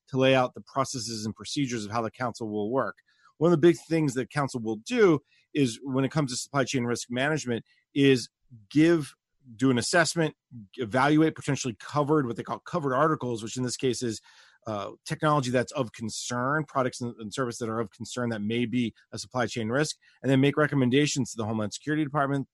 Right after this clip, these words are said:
to the Defense Department, to the Office of Director for National Intelligence, so they could decide whether they need to make a removal or an exclusion order. The fasc also is following closely to the aforementioned, uh, C M M C framework, the D O D, and they're looking at how that's gonna kind of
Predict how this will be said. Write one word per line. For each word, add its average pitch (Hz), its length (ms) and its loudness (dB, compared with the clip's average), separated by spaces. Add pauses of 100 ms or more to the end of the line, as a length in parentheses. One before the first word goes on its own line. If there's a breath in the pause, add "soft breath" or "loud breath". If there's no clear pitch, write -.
to 113 100 -10
the 95 80 -12
Defense 151 380 -4
Department, 135 500 -2 (340 soft breath)
to 123 60 -4
the 123 80 4
Office 120 240 2
of 107 80 -8
Director 113 260 -6
for - 80 -16
National 113 320 -8
Intelligence, 135 560 -2 (220)
so 127 160 -4
they 147 160 6
could 127 240 0 (180)
decide 127 400 2
whether 120 180 2
they 117 140 2
need 117 160 -2
to 104 60 -4
make 117 240 0
a 107 100 -2
removal 117 500 2
or 113 220 -4
an 104 80 -4
exclusion 107 540 -4
order. 113 480 0 (540 soft breath)
The 123 200 0
fasc 143 440 4
also 139 360 2
is 127 100 2
following 139 380 4
closely 139 360 2
to 127 120 -8
the 123 220 2
aforementioned, 120 640 -2 (300)
uh, 113 280 -2
C - 160 -4
M 131 100 2
M 113 120 0
C 127 180 -4
framework, 131 460 0
the 120 80 -2
D 117 200 -2
O 117 40 0
D, 135 320 0 (240)
and 120 180 0
they're 123 120 4
looking 139 280 2
at 110 120 2
how 120 120 0
that's 117 260 -4
gonna 117 280 -4
kind 117 200 -4
of - 140 -10